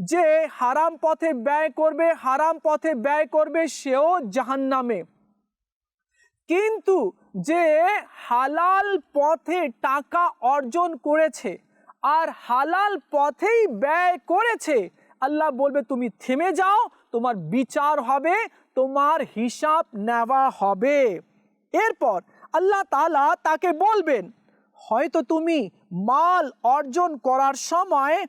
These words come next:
কোনো ফরজ ত্যাগ করেছো, সময় মতো নামাজ পড়নি, রুকু, সিজদা আর অজুতে অবহেলা করেছো।" সে ব্যক্তি আরজ করবে, "হে আল্লাহ, আমি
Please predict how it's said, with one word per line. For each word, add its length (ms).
কোনো 280
ফরজ 880
ত্যাগ 340
করেছো, 560
সময় 500
মতো 340
নামাজ 560
পড়নি, 580
রুকু, 640
সিজদা 760
আর 220
অজুতে 680
অবহেলা 760
করেছো।" 600
সে 200
ব্যক্তি 340
আরজ 360
করবে, 420
"হে 120
আল্লাহ, 680
আমি 380